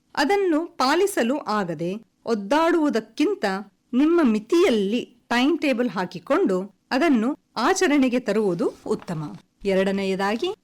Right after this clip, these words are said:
ಟೈಮ್ ಟೇಬಲ್ ರೂಪಿಸುವಾಗ ಓದುವ ಸಮಯದ ಜೊತೆ ವಿಶ್ರಾಂತಿ ಸಮಯ ಕೂಡ ಅವಶ್ಯ. ವಿಶ್ರಾಂತಿ ಸಮಯ ಎಂದೊಡನೆ ಕೆಲವು ವಿದ್ಯಾರ್ಥಿಗಳು ತಮ್ಮ ಅತ್ಯಮೂಲ್ಯವಾದ ಪರೀಕ್ಷಾ ಸಿದ್ಧತೆಯ ಸಮಯದಲ್ಲೂ ಕೂಡ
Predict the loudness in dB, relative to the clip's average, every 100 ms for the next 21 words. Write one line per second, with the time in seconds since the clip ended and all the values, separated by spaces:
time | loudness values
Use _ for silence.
0 | _ -2 0 0 -2 0 2 0 2 0
1 | -2 -4 0 0 0 -2 -4 _ _ -2
2 | 2 4 4 2 2 2 4 4 2 0
3 | 0 -2 -2 -4 -4 -10 _ -4 -2 0
4 | 2 0 2 0 2 0 0 -2 -2 0
5 | 0 -2 -4 -4 -2 -4 -6 -14 -20 _
6 | _ -6 -2 0 0 0 2 0 0 2
7 | 4 2 2 0 0 -2 0 0 0 -2
8 | -10 -6 0 2 2 2 0 -2 -2 -2
9 | -2 -2 -2 -4 _ -2 0 0 -2 -6
10 | -6 -2 2 2 2 0 0 0 0 -2
11 | -2 -4 -2 -2 0 0 -4 -2 -2 0
12 | 0 0 -2 -2 -2 -2 -2 -2 -2 0
13 | 0